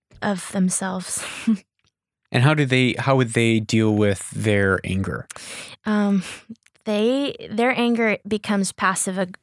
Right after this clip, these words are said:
Speaker 1: aggressive anger. Um, so, you know, uh, <laughs> they keep it all in.
Speaker 2: Hmm.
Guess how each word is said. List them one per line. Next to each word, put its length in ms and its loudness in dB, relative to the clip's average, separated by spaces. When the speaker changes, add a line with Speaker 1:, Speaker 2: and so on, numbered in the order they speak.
Speaker 1:
aggressive 580 -4
anger. 480 -6
Um, 360 0
so, 400 0
you 160 2
know, 240 0
uh, 460 -4
<laughs> 100 0
they 720 0
keep 260 0
it 100 2
all 220 0
in. 320 0
Speaker 2:
Hmm. 360 4